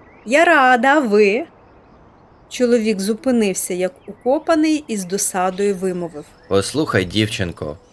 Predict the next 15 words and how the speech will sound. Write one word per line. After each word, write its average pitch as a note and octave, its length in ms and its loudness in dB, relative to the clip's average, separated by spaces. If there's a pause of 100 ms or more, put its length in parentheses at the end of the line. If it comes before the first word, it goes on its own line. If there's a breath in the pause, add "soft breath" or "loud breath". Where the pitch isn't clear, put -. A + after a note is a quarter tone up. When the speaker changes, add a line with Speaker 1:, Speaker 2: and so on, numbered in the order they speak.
(180)
Speaker 2:
давай G2+ 440 0
но D3+ 160 -2
про A2 180 -2
дещо G2 400 0
домовимося. F#2 840 -2 (460)
Ти G#2 120 -4
маєш G#2 360 -2
запам'ятати G#2 880 0
раз A#2 360 -2
і A2 120 -2
назавжди, G#2 640 -2 (160)
погода G#2 720 -2
мене G#2+ 400 0
не B2 120 -2
цікавить. A2+ 760 -2